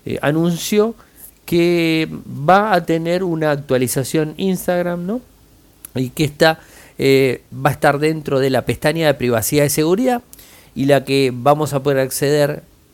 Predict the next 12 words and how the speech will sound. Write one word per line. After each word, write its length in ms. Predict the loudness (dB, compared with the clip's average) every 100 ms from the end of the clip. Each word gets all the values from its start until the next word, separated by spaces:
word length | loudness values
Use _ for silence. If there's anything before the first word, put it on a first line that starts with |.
| -10
eh, 220 | -4 -4
haciendo 340 | -4 -4 -4
clic 220 | -2 -2 0
en 80 | 0
el 140 | 0
nombre 240 | 0 0
de 40 | 0
la 160 | 0
persona 540 | -2 -4 -2 -2 -2 -2
desde 220 | 0 2
el 140 | 0 0
chat, 220 | 0